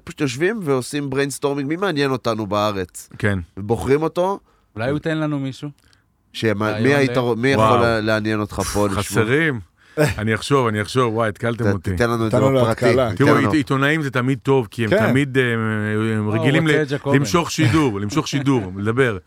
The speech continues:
Speaker 2: הם
Speaker 4: אבל זה
Speaker 2: תמיד, אה,
Speaker 4: מעולה.
Speaker 2: סטורי טלר.
Speaker 4: אבל גם, אתה
Speaker 2: מבלבלים
Speaker 4: יודע,
Speaker 2: את המוח.
Speaker 3: אתה רוצה את
Speaker 4: עכשיו,
Speaker 3: ג'קובן,
Speaker 4: אה,
Speaker 3: אבל
Speaker 2: כן,
Speaker 3: לא?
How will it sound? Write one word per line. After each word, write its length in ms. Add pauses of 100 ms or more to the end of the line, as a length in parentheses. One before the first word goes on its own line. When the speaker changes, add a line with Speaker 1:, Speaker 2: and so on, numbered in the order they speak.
(340)
Speaker 2:
הם 80
Speaker 4:
אבל 160
זה 100
Speaker 2:
תמיד, 100
אה, 60
Speaker 4:
מעולה. 220
Speaker 2:
סטורי 220
טלר. 320
Speaker 4:
אבל 280
גם, 160
אתה 80
Speaker 2:
מבלבלים 160
Speaker 4:
יודע, 100
Speaker 2:
את 60
המוח. 300
Speaker 3:
אתה 100
רוצה 240
את 80
Speaker 4:
עכשיו, 80
Speaker 3:
ג'קובן, 220
Speaker 4:
אה, 40
Speaker 3:
אבל 80
Speaker 2:
כן, 140
Speaker 3:
לא? 160